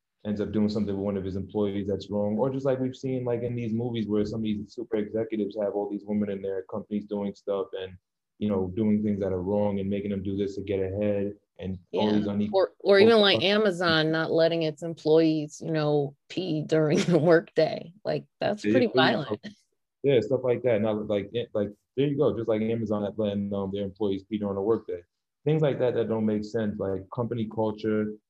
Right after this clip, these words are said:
Speaker 1: that doesn't match up with always, you know, just, just like companies that always are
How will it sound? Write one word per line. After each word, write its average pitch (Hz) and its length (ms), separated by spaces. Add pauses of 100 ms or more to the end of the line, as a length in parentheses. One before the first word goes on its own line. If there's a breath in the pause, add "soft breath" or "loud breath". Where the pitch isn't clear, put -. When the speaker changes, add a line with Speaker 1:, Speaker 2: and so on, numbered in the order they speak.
(140)
Speaker 1:
that 98 300
doesn't 107 280
match 107 320
up 98 180
with 101 200
always, 104 360
you 113 60
know, 107 180
just, 147 280
just 156 120
like 156 160
companies 127 380
that 113 140
always 110 340
are 98 260